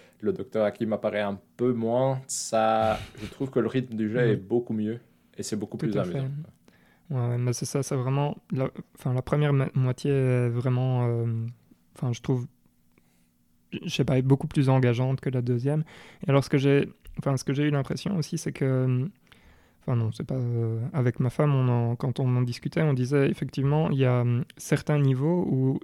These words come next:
Speaker 2: les capacités que tu reçois se complémentent, euh, moins bien, euh, ou du moins sont moins
Speaker 1: Mhm.
Speaker 2: intéressantes,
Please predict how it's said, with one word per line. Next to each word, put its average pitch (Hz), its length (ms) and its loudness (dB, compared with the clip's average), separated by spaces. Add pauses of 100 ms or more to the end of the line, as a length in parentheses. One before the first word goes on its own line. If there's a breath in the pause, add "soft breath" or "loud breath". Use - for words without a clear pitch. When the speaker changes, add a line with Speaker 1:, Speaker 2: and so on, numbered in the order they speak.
Speaker 2:
les 123 580 2
capacités 139 540 -2
que - 60 -16
tu 139 120 0
reçois 123 380 2
se 156 140 -4
complémentent, 139 920 0 (280)
euh, 131 540 4
moins 135 340 4
bien, 135 360 0 (760 loud breath)
euh, 127 300 6
ou 147 120 4
du 139 120 6
moins 147 180 8
sont 139 320 4
moins 143 220 6
Speaker 1:
Mhm. 151 60 4
Speaker 2:
intéressantes, 143 760 -2